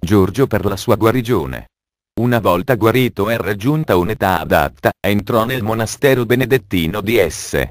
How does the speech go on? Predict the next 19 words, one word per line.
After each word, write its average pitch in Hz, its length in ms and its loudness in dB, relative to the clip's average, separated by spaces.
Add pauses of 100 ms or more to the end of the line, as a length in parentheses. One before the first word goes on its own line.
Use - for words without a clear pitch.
Giorgio 92 460 2
Maggiore 98 420 0
all'isola 95 480 -2
Maggiore 117 400 0
di 110 120 -2
Venezia 101 600 -2
e, 110 140 -2
in 123 120 -2
ricordo 110 480 2
del 117 200 2
padre 98 420 2
da 127 120 0
poco 127 300 2
deceduto, 98 680 0 (140)
prese 98 340 2
il 117 100 2
nome 135 340 0
di 98 140 -4
Gerardo. 69 680 -4